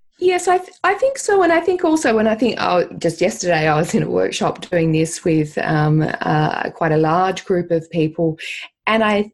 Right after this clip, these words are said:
I think it's, I think they know what, and I think organisations are talking, um, about coaching as being important, as we've already, um, discussed.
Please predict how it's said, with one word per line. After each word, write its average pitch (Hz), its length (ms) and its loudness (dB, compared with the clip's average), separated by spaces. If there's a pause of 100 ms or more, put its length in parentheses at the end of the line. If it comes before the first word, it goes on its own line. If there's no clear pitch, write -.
(160)
I 220 140 -4
think 254 480 0
it's, 403 320 -2 (800)
I 294 80 0
think - 280 0
they 392 140 4
know 262 240 4
what, 180 720 -2 (180)
and 214 140 2
I 226 100 2
think 226 300 0
organisations 190 720 0
are 170 60 2
talking, 170 720 -2
um, 165 280 0 (100)
about 165 460 0 (260)
coaching 165 360 0
as 156 100 -2
being 160 240 0
important, 160 580 -2
as 165 200 -2
we've 165 120 -2
already, 160 540 0
um, 156 320 0
discussed. 180 680 -2